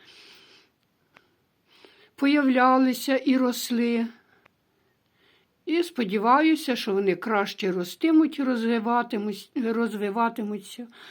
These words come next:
в такому ось стелажі. Можливо, для когось примітивному,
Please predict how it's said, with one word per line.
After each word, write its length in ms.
в 120
такому 560
ось 400
стелажі. 800
Можливо, 540
для 220
когось 380
примітивному, 1120